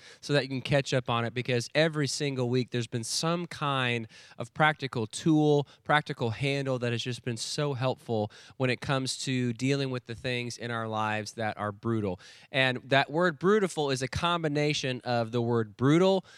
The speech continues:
and the word "beautiful" because life can be brutal and beautiful all at the same time. But those of us who are followers of Jesus, we know that no matter how brutal things can be, that God can make beautiful things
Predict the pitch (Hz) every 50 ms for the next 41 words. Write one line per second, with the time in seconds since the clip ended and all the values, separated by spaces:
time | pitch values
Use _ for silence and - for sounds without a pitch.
0 | - - _ _ 135 135 139 131 131 127 123 123 123 123 120 117 - 110 107 123
1 | 135 139 123 120 - 113 110 107 123 127 - - 185 190 160 127 113 117 120 123
2 | - - - - - - - _ _ _ _ - 123 143 165 180 160 143 139 -
3 | - 160 139 131 139 135 127 107 117 151 175 175 143 123 113 113 113 - _ _
4 | _ _ - 123 120 113 135 160 175 165 147 - - 120 117 - - 127 127 123
5 | 123 113 117 120 117 - - 123 120 117 - - - 156 160 147 131 117 123 123
6 | 123 147 156 170 165 170 156 156 147 - - 156 143 131 - - 156 151 156 156
7 | 143 135 131 120 123 113 107 - - 165 190 185 147 139 123 - - 139 147 143
8 | 143 143 143 139 127 127 107 127 131 131 135 135 135 127 120 113 - 147 147 151
9 | 156 135 123 139 147 143 135 123 - 139 135 131 127 - - - 117 113 135 139
10 | 139 131 117 117 95 82 123 123 123 123 120 - 131 120 120 120 117 113 113 -
11 | 113 117 120 113 113 - 113 107 - - 113 110 107 107 107 - -